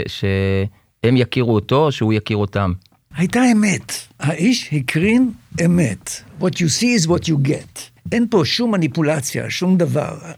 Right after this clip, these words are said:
Speaker 2: כן, האהבה היא זורמת, אי אפשר לטעות בה. ולא רק זה, מאוחר יותר, בשנים הראשונות שלי כמורה, שוב היו לי מורים גדולים. אני מדבר על שמעון בן פזי.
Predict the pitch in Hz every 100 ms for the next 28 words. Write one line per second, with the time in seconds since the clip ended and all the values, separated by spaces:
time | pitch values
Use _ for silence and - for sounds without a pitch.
0 | - - - 82 214 240 151 165 160 247
1 | 269 156 147 156 190 165 104 190 208 240
2 | 190 - - 190 131 104 90 _ _ -
3 | 113 156 165 285 330 185 165 143 98 -
4 | 151 - 143 151 - 190 269 294 170 127
5 | 131 123 143 165 _ - _ - 131 117
6 | 170 233 254 156 147 185 - 175 131 143
7 | 135 123 147 247 208 - _ _ _ _
8 | - - 339 330 151 175 202 196 165 131
9 | - _ _ _ 151 160 170 160 135 135
10 | 127 120 - - _ - 131 151 156 175
11 | 214 185 - 190 185 151 143 147 143 123